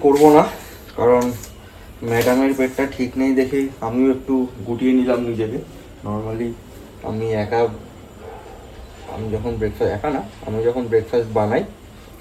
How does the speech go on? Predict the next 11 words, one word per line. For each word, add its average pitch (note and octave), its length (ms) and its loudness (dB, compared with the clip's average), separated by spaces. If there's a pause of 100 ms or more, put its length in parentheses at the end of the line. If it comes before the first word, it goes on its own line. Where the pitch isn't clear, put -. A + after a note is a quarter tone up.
ওই G#2+ 140 -6
সময়তে G#2+ 320 -4
আমি G#2+ 140 0
একটু A2 100 0 (100)
হাবিজাবি A2 440 2 (120)
জিনিসই G#2+ 360 -2
বানাই, G2 240 0 (160)
specially G#2+ 460 -6
ম্যাগি G2 340 -4
ফ্যাগি G2+ 320 -4
এইসব। F2+ 180 -8